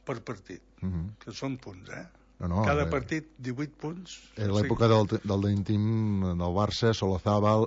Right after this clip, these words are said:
Speaker 2: Epi, Sibilio. Aquest
Speaker 1: I
Speaker 2: el
Speaker 1: va,
Speaker 2: traien mortal.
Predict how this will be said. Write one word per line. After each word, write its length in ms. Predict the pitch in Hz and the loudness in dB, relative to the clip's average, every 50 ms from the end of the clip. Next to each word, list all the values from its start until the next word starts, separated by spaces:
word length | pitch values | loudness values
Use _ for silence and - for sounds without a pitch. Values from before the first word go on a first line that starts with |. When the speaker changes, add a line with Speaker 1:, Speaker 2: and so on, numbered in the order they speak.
| - - | 0 0
Speaker 2:
Epi, 300 | 110 110 - - 113 101 | 0 0 0 0 -2 0
Sibilio. 560 | - 113 90 98 92 87 92 101 90 80 71 | 0 0 0 0 2 2 2 2 0 0 -4
Aquest 200 | - - 95 - | -6 -8 -6 -2
Speaker 1:
I 60 | 90 92 | 0 2
Speaker 2:
el 80 | 95 | 2
Speaker 1:
va, 100 | - 151 | 4 6
Speaker 2:
traien 420 | 156 - - 110 113 113 113 107 101 | 6 6 6 6 6 4 4 2 2
mortal. 480 | 98 98 95 - 101 98 92 98 90 | 0 0 0 0 0 0 0 -2 -4